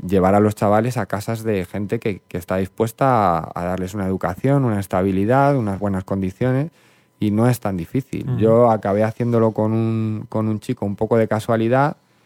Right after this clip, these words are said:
Speaker 1: Eh, desde luego no, no lo he hecho tan bien como lo hace otra gente y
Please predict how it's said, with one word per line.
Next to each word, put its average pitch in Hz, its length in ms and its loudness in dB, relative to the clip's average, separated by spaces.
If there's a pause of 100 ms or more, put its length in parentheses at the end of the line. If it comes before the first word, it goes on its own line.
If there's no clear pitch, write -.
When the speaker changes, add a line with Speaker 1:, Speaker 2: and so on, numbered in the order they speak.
(340)
Speaker 1:
Eh, 92 420 -2
desde 92 240 0
luego 101 240 4
no, 104 840 0 (760)
no 110 260 2
lo 110 120 6
he 113 40 6
hecho 113 160 0
tan 98 180 0
bien 113 200 4
como 95 240 0
lo 95 100 2
hace 104 340 0
otra 107 320 2
gente 143 520 2
y 82 600 -2